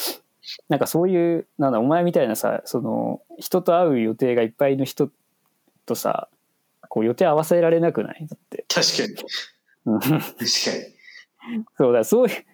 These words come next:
Speaker 1: そういうさ、人が周りにいっぱいいるわけじゃん。
Speaker 2: そうだね。
Speaker 1: で、そういう人同士でさ、ほぼ会えないじゃん。そういう人同士。
Speaker 2: 忙しい、忙しいが会えないからね。
Speaker 1: そう。
Speaker 2: いや、それはありがたいことだね。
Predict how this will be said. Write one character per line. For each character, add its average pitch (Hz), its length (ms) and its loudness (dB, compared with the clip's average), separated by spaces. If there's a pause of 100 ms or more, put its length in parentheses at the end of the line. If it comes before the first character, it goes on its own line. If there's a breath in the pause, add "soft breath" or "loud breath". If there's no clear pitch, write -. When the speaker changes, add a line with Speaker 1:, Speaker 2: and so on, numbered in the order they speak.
(200 soft breath)
Speaker 1:
そ 220 160 2
う 233 60 4
い 226 240 4
う 208 40 2
さ、 147 320 2
人 165 180 0
が 147 60 4
周 120 240 4
り 135 100 2
に 131 80 2
い 127 40 -4
っ - 20 -12
ぱ 135 180 2
い 123 280 -2 (120)
い 127 140 2
る 135 260 2
わ 127 140 2
け 117 120 -2
じ - 100 -8
ゃ - 40 -10
ん。 - 180 -20 (300)
Speaker 2:
そ 247 80 -2
う - 20 -2
だ 185 120 -4
ね。 208 160 -4
Speaker 1:
で、 - 80 -4
そ 190 120 0
う 208 40 2
い - 20 2
う - 40 -6
人 214 140 0
同 208 140 4
士 - 160 -2
で 208 60 -2
さ、 - 180 0
ほ 196 140 0
ぼ 147 140 2
会 110 120 2
え 143 40 2
な 151 140 2
い 110 60 0
じ 95 100 -8
ゃ - 40 -12
ん。 - 40 -20 (120)
そ - 160 -4
う 110 80 -2
い 107 100 -4
う - 20 -2
人 - 100 -6
同 120 80 -4
士。 113 140 0
Speaker 2:
忙 254 100 0
し - 140 -4
い、 - 20 0
忙 240 100 -2
し - 160 0
い - 20 -2
が 190 80 -2
会 110 80 0
え 151 40 -2
な 139 80 -2
い 107 80 -6
か - 80 -10
ら - 60 -12
ね。 - 160 -20 (680 loud breath)
Speaker 1:
そ 107 320 -2 (400)
う。 - 60 -4
Speaker 2:
い 107 40 -2
や、 98 100 -4
そ 185 120 -2
れ 247 80 0
は 277 100 0
あ 226 60 0
り 190 80 0
が 185 100 0
た 180 120 -2
い - 100 -4
こ 98 60 -2
と 90 200 -6
だ 87 80 -12
ね。 90 160 -18